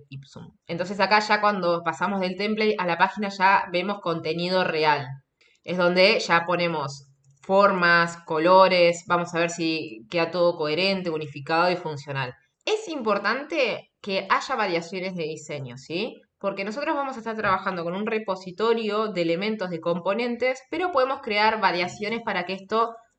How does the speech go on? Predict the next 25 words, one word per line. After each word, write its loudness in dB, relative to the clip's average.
no 2
se 0
torne 2
monótono. -4
Obvio 2
que -4
sea 2
mínimo 0
para 2
que 2
sea, 4
eh, -4
un -8
diseño, -2
eh, -6
coherente. 2
Como 2
en 0
todo, 6
hay 4
que -2
agregar 4
un 0
ritmo. -4
Quizás -2